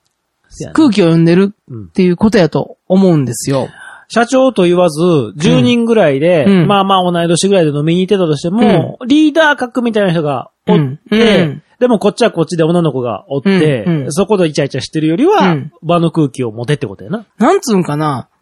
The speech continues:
Speaker 2: その時の優先順位を読むのが空気を読むことや。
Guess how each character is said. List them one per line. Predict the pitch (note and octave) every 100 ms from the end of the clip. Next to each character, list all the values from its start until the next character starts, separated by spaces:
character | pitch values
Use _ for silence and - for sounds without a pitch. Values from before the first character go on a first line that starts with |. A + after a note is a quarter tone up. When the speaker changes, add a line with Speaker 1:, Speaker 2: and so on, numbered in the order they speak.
| _
Speaker 2:
そ | F#4 G4
の | G4
時 | E4+ A3+
の | F#3
優 | A#3+ E4
先 | D4+ D#4 D4
順 | B3 D4 C4
位 | F#3+
を | D3+ C#3+
読 | - - F#3+
む | G#3+
の | G#3+ D3+
が | F3+ F3
空 | G3+ F3
気 | D3+
を |
読 | C3+
む | D3
こ | - D3+
と |
や。 | C3